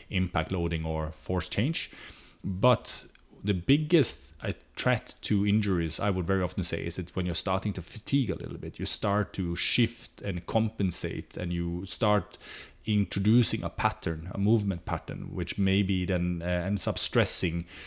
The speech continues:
smaller parts that doesn't necessarily have gotten the same level of training that you normally do. So it could be, for example, that you're shifting maybe a little bit more load, uh,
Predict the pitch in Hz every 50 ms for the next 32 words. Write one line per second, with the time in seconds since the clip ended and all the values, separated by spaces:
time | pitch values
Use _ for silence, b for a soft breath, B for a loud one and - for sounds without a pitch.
0 | B B - - - - - 113 110 107 107 117 113 110 107 98 - - - 95
1 | 95 92 - - 101 87 80 - 95 - - - - 95 85 76 82 82 - 92
2 | 87 80 76 85 82 82 92 85 - - 87 80 76 - - 98 90 87 85 85
3 | 90 - 85 85 80 - - - 92 87 85 80 80 73 76 - - 82 80 80
4 | 82 80 80 80 78 - - - - B B B B B B B B B B -
5 | - 120 110 104 104 101 101 101 110 - - - 110 107 - - 120 98 104 113
6 | 110 - - 104 101 90 - 104 104 92 - 87 90 87 - - 92 85 - -
7 | - - - - 104 95 90 90 90 85 90 95 101 107 104 92 98 87 92 95
8 | 92 92 92 92 92 92 92 92 82 95 95 101 92 90